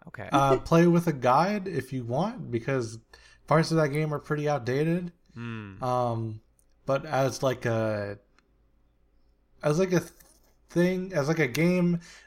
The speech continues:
Speaker 2: that has interesting themes and also, like,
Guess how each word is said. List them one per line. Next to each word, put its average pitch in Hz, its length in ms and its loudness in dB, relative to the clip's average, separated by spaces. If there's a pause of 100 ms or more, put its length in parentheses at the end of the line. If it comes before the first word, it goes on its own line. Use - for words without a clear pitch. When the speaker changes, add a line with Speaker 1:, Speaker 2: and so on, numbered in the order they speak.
(160)
Speaker 2:
that 143 440 4 (160)
has 135 360 -2
interesting 131 540 -6
themes 135 680 -4
and 123 160 -2
also, 123 440 0
like, 110 440 -2